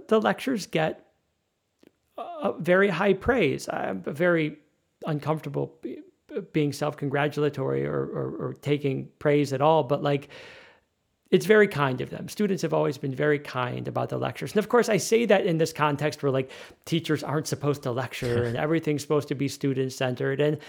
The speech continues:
Speaker 1: I, I'm on board with that. Most of my class isn't lecture. My theory has always been that if you're gonna lecture,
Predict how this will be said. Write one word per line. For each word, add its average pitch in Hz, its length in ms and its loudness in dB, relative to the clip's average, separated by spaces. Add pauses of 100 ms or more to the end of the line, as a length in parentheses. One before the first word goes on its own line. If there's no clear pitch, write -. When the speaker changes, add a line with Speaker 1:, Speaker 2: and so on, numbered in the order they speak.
(240)
Speaker 1:
I, 220 260 2
I'm 262 80 6
on 208 160 6
board 165 240 6
with 143 120 -2
that. 123 220 -2
Most 156 280 2
of 156 40 -4
my 139 120 -2
class 131 360 -6
isn't 156 320 -2
lecture. 139 480 -6 (360)
My 180 560 2 (180)
theory 143 320 2
has 123 160 -2
always 123 380 -2
been - 400 -10 (560)
that 131 140 0
if 127 160 -4
you're 139 100 2
gonna 135 320 0
lecture, 175 540 -4